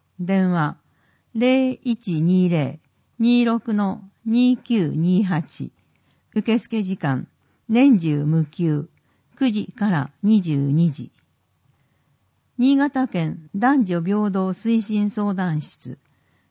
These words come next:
電話零二五二八五の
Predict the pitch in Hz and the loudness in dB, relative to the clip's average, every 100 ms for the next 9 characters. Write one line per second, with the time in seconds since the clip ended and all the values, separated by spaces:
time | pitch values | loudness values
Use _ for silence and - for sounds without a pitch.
0 | _ 160 190 185 175 160 - _ _ _ | _ -2 0 2 0 -2 -6 _ _ _
1 | _ _ 220 285 277 254 202 151 165 143 | _ _ 2 4 4 4 2 0 -2 -4
2 | - _ _ 226 254 311 269 269 - 185 | -8 _ _ -2 0 0 -2 -4 -4 -4
3 | 180 180 156 135 139 | -2 0 0 -2 -6